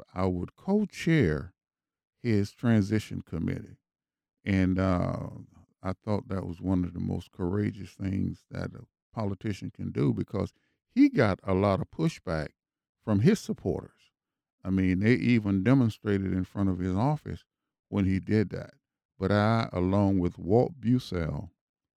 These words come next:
uh, as you know, Walt was the C E O, former C E O of J E A, uh, actually, uh, co-chaired his transition committee.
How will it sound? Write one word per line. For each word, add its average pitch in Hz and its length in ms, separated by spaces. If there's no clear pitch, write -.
uh, 87 380
as 87 200
you 95 140
know, 92 320
Walt 98 380
was 95 320
the - 80
C - 180
E 98 260
O, 92 420
former 95 240
C 95 340
E 95 60
O 95 260
of 92 140
J 101 200
E 92 340
A, - 880
uh, 90 600
actually, 90 880
uh, 90 60
co-chaired 98 800
his 90 220
transition 87 600
committee. - 300